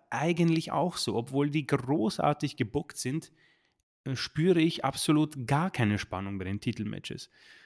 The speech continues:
Ähm, weil ich einfach das Gefühl hab, man ist in dieser Regentschaft nun so weit drinnen, dass jeder Titelwechsel mitten in einer Haus-, äh, Hausshow, sag ich, äh, mitten in einer Weekly,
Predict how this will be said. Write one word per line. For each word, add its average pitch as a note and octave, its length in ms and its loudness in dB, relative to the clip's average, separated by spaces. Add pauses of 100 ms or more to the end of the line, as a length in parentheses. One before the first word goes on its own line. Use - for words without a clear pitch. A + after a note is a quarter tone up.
(140)
Ähm, A#2 400 0
weil B2+ 160 4
ich D3+ 140 0
einfach C#3+ 200 0
das - 200 0
Gefühl D3 360 4
hab, D#3+ 160 0
man B2+ 220 2
ist D3 180 -2
in C3+ 120 2
dieser B2 240 0
Regentschaft C3 560 -2
nun C3 420 2
so D3 320 2
weit A2+ 260 0
drinnen, C3+ 400 2 (760)
dass - 280 0
jeder D3 400 2
Titelwechsel C3+ 640 0
mitten C#3+ 380 2
in C3 120 2
einer A#2 440 0
Haus-, D3 320 0
äh, - 100 -6 (180)
Hausshow, A2+ 320 0
sag G2+ 200 0
ich, - 180 -8 (400)
äh, A#2 60 -2
mitten C#3 260 4
in C3 120 2
einer A#2+ 300 2
Weekly, C#3 540 0